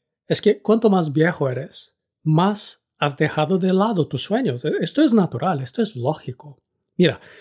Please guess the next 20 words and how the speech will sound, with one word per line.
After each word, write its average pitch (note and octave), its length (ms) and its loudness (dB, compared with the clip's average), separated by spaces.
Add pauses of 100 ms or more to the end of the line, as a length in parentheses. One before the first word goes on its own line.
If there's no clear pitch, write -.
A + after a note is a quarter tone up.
(440)
cuanto F#3 240 2
más G#3 260 -2
tiempo F3 560 2
lleves D#3+ 680 4
viviendo, C3+ 680 -2 (880)
es A#3 180 4
de A3 80 4
esperar C#3+ 640 -4 (220)
que C#3+ 240 2
también C#3+ 400 2
hayas C#3+ 320 -2
tenido C#3+ 360 4
que F#3 140 -4
tomar D3 320 0
decisiones C3+ 720 -4
y B2 140 -6
dejar C#3+ 360 0
de C3+ 120 0
lado F#3+ 280 -2
muchos D3 680 -6